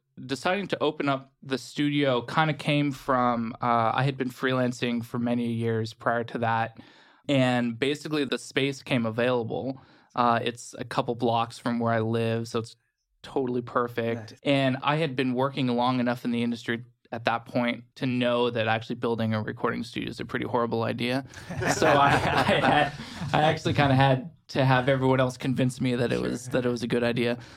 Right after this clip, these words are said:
Speaker 1: But after, you know, after kinda sitting on it for a little bit, I, I did realize that, you know, I, th-, I thought it would be a good idea to build out the space and to just, for the first time, actually have my own space that I could really push and stand behind the, you know, marketing, like, the company and everything, and just kind of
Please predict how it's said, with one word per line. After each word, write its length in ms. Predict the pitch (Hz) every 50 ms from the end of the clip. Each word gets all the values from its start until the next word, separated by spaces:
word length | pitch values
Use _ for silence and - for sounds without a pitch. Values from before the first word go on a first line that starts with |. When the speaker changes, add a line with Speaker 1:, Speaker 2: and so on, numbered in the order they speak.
| - -
Speaker 1:
But 260 | - - - 190 185 180
after, 340 | 165 160 160 - 170 151 147
you 160 | 135 135 139
know, 60 | 131
after 220 | 123 123 123 123 123
kinda 280 | - 135 120 120 117 120 - _
sitting 320 | _ - - 143 - 120 123
on 160 | 120 117 117
it 80 | 117 120
for 100 | - -
a 20 | 120
little 200 | 120 120 117 113
bit, 200 | 110 120 113 110
I, 140 | 110 113 120
I 40 | 123
did 180 | 117 123 120 113
realize 480 | 117 120 117 117 113 110 110 113 110 113
that, 240 | - - 131 -
you 120 | - 139 127
know, 60 | 123
I, 60 | 120 120
th-, 100 | 120 -
I 60 | 135
thought 220 | 131 - 131 123 -
it 60 | 127
would 160 | 131 - -
be 120 | 127 123
a 80 | - -
good 200 | - - 135 -
idea 240 | 110 113 - - 131
to 120 | 127 - 139
build 220 | 135 117 117 113
out 160 | 117 113 117
the 80 | - -
space 360 | - - - 117 117 120 120 -
and 120 | 139 131 131
to 80 | 139 135
just, 220 | 127 127 117 - -
for 200 | - - - 139
the 80 | 123 123
first 260 | 113 - 123 120 120
time, 160 | - 123 117
actually 280 | 117 117 117 - - 113
have 200 | - 127 120 113
my 200 | 120 110 110 113
own 160 | 117 113 113 131
space 360 | - - - 127 113 113 113
that 100 | - 123 120
I 40 | 123
could 180 | 120 - 117
really 200 | 117 120 113 117
push 480 | 117 120 - 123 117 113 120 117 - -
and 160 | - 113 - -
stand 440 | - - - - 139 123 120 117 117
behind 520 | 127 120 117 117 120 113 113 113 - 117 -
the, 560 | - - - - - - - - - - - - - - _
you 100 | - 131
know, 80 | 117 113
marketing, 540 | 117 117 117 117 117 - 120 117 110 -
like, 160 | - - - - - - _
the 80 | - -
company 600 | 123 - - 127 117 117 - 117 113 113 110 110
and 80 | 113 113
everything, 500 | 110 110 120 123 123 - 127 - - 131
and 80 | - 135
just 160 | - 120 -
kind 140 | - 120 113
of 200 | 117 123 -